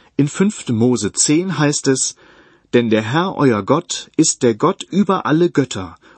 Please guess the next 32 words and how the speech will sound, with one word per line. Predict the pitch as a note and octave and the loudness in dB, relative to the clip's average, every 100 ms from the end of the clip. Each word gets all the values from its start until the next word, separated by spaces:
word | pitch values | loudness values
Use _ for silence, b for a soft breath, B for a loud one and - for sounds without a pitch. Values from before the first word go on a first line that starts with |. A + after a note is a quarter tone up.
| b | b
und | B2+ C3 - | -2 -2 -2
der | A2+ | -2
Herr | G2+ B2+ E3 E3+ | -2 -4 -2 -2
über | D3+ D#3 - | -2 0 0
alle | C3+ | 0
Herren, | D3+ D#3+ C#3 G2+ - _ b b b - | 0 -2 -4 -6 -16 _ b b b 0
der | A#2+ | 0
große | A#2+ A#2+ F3 - D3 | 2 4 4 2 0
Gott, | A#2+ E3+ - - | 0 0 -4 -2
der | A#2+ | 0
Mächtige | A2+ D#3 - - D3+ D#3 D3 | 2 0 0 -2 2 2 0
und | B2+ B2+ | -2 -2
der | A2 | -4
Schreckliche, | G#2 - C#3+ - D3 - C#3+ C#3 B B B - | -4 -4 -4 -4 -6 0 0 0 B B B 0
der | B2+ | 0
die | A#2+ | 0
Person | A#2 A#2+ A2 G2+ E3 F3+ | -2 0 0 2 0 2
nicht | C3 - - | 0 -2 -4
ansieht | C3 E3 D3 C#3 D3 - - b b | -2 0 0 0 -2 -6 -18 b b
und | - C3+ | -4 -4
kein | - A2 A2 | -4 -2 0
Geschenk | A#2+ C#3 - G#2 F2 - | -2 -2 -2 -4 -6 -12
nimmt.“ | E2 D2+ - - _ _ _ | -16 -18 -20 -20 _ _ _
Fünfte | - C#3 - A2+ | -4 -4 -4 -6
Mose | F#2+ F#2 F#2+ | -4 -6 -6
zehn, | - A#2+ C3 | 0 0 0
Vers | - B2 - | -4 -4 -2
siebzehn. | A2+ - - D#2+ A#2+ _ _ _ _ _ _ _ _ _ _ _ _ _ _ | -4 -6 -12 -16 -20 _ _ _ _ _ _ _ _ _ _ _ _ _ _
Gott | - G#3 - - | 0 0 -2 -4
hat | C#3 | -6
keine | - B2+ A#2+ | -4 -2 0
Lieblinge, | G#2+ A#2+ C#3 - F#2+ F2 | 0 -2 -6 -10 -12 -14